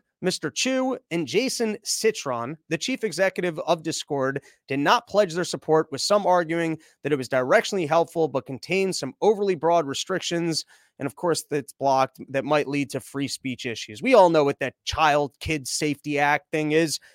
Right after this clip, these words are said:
All of a sudden, you wanna talk about free, like, whatever you wanna talk about, and it, "Well, that's not safe to kids. We can't have that on the internet. That's not safe for kids either."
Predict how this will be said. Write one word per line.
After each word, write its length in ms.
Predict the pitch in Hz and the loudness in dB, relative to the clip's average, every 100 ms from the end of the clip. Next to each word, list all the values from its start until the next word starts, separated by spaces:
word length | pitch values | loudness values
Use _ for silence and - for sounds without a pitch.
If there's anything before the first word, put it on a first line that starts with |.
| _ _ | _ _
All 140 | 160 185 | 4 4
of 80 | |
a 40 | - | 4
sudden, 380 | - 196 160 127 | 2 4 4 2
you 120 | 170 | 0
wanna 160 | 170 | 0
talk 320 | 147 170 165 156 | 2 2 2 2
about 320 | 160 165 151 - | 4 4 4 -4
free, 240 | 160 165 | -6 -4
like, 280 | 147 147 139 | 0 -2 0
whatever 280 | 147 165 170 | 2 2 2
you 120 | 170 | 0
wanna 180 | 165 147 | 0 -2
talk 320 | 143 175 160 | 0 0 0
about, 360 | - 127 123 123 _ _ _ | 0 0 0 -2 _ _ _
and 160 | 139 143 | -6 -4
it, 120 | 139 - | -6 -6
"Well, 200 | 127 123 | -4 0
that's 240 | 139 - | 0 2
not 180 | 165 151 | 0 2
safe 220 | 185 175 | 0 -2
to 100 | 170 | -2
kids. 380 | - 226 170 - | 4 6 4 -2
We 100 | 151 | -6
can't 240 | - 185 | 0 2
have 140 | 190 196 | 2 4
that 180 | 240 269 | 4 4
on 100 | 202 | 2
the 120 | 175 | 2
internet. 340 | 170 170 185 - | 2 0 -2 -2
That's 220 | 131 - | -2 0
not 180 | 170 - | 0 2
safe 180 | 196 190 | 0 0
for 120 | 214 | -2
kids 260 | 233 202 | -2 0
either." 360 | 277 320 190 | 0 0 0